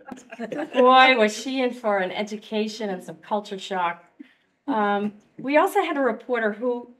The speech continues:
after just one day on the job, came to work with his hand all wrapped in a bandage. When I asked him what happened, he said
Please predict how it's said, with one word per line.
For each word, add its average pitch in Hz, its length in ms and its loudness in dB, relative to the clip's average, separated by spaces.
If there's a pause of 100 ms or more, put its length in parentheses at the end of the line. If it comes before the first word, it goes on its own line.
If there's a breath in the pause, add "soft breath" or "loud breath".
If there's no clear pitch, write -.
(280)
after 208 800 -2
just 294 220 -12
one 285 260 -2
day 214 240 0
on 208 120 0
the 196 80 -2
job, 185 400 -4
came 208 220 -4
to 214 120 -12
work 208 260 -6
with 196 100 -8
his 180 160 -12 (200)
hand 208 420 -6
all 180 260 -8
wrapped 185 380 -6
in 190 120 -8
a 165 60 -10
bandage. 190 920 -8 (800)
When 247 140 -2
I 233 100 0
asked 269 360 -2
him 294 120 -4
what 226 120 -4
happened, 254 440 -8
he 214 100 -8
said 220 400 -4